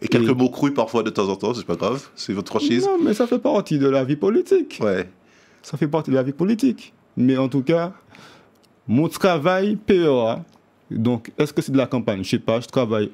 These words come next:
Speaker 2: au quotidien sur le terrain. La population sera faire valoir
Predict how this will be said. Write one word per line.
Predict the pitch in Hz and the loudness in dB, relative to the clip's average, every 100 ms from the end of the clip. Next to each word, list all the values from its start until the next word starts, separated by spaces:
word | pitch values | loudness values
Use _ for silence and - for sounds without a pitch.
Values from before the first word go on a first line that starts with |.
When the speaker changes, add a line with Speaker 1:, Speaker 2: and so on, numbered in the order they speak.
| - | -2
Speaker 2:
au | 147 | -2
quotidien | 147 135 127 104 | 0 -2 0 0
sur | 98 - 117 | -2 -2 0
le | 98 | 0
terrain. | 95 - 95 104 165 - - - _ - | 0 -2 -2 -2 -6 -14 -20 -20 _ -4
La | 107 | -4
population | 120 123 117 110 - 131 131 - _ _ - - | 0 0 0 0 -2 0 0 -4 _ _ -20 -6
sera | - 120 110 | 0 0 0
faire | - 110 101 | 0 0 0
valoir | 107 107 110 113 127 | -2 0 0 0 -2